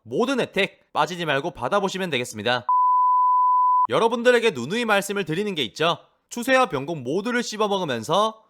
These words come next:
다빈도로 정확하게 수익을 가져가실 수가 있는 매매 기법이 바로 이 파도타기 매매 기법입니다. 당연히 이 매매 기법에 대해서는 저희 트러스점이 아닌 아무나에게는 막 알려드릴 수가 없겠죠. 저희 지점 회원분들 안에서 그리고 새로 가입하신 회원분들 중에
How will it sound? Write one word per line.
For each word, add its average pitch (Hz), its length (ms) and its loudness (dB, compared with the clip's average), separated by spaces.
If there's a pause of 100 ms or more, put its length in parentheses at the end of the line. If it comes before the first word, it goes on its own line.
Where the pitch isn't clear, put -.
(120)
다빈도로 202 560 0
정확하게 160 840 -2
수익을 175 420 -4
가져가실 165 480 0
수가 156 240 -2
있는 147 160 -6
매매 127 180 -2
기법이 135 640 -4 (240)
바로 127 260 2
이 175 60 0
파도타기 226 520 0
매매 175 180 0
기법입니다. 120 760 -2 (320)
당연히 226 460 0
이 233 40 -2
매매 175 220 0
기법에 214 320 2
대해서는 170 680 -2 (360)
저희 127 240 -2
트러스점이 240 480 2
아닌 160 300 2
아무나에게는 147 680 0 (160)
막 95 240 -6
알려드릴 170 380 -2
수가 165 240 0
없겠죠. 165 500 -2 (400)
저희 131 240 0
지점 190 260 0
회원분들 247 460 0
안에서 156 600 2
그리고 113 280 -6
새로 185 240 -2
가입하신 180 400 -2
회원분들 165 440 -4
중에 143 480 -4